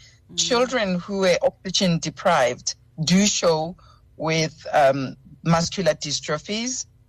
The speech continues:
Speaker 2: and autistic character traits.
Speaker 1: Sure.
Speaker 2: So yeah, that, that's our journey with King Prosper. But he's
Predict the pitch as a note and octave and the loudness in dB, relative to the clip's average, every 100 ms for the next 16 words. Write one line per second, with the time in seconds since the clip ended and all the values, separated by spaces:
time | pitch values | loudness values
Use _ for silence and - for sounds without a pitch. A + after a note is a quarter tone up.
0 | _ _ - F3 F3+ F#3+ F3+ - _ _ | _ _ -4 0 2 0 -2 -10 _ _
1 | _ _ D#3+ D#3+ - F3 - D3 - D3 | _ _ 0 0 -2 -4 -6 -10 -6 -6
2 | B2+ - C3+ A2 - - - - - - | -6 -10 -10 -10 -8 -6 -8 -10 -10 -10
3 | _ _ - - D#3 C#3 D#3+ F#3 E3 E3+ | _ _ -18 -10 -8 -4 2 2 2 -2
4 | C#3 - _ D#3+ F#3 F3 - F#3 F#3 G3 | -2 -8 _ -2 0 0 0 0 2 2
5 | G3+ F#3 E3 E3 D#3 - G3 E3 - D#3+ | 2 0 -2 -2 -6 -10 -6 -6 0 0
6 | - C#3+ C3+ - - _ - D#3+ D3+ - | 0 -4 -4 -16 -20 _ 0 0 0 -6
7 | _ _ _ _ - G#3 G3 E3 | _ _ _ _ -2 0 0 -2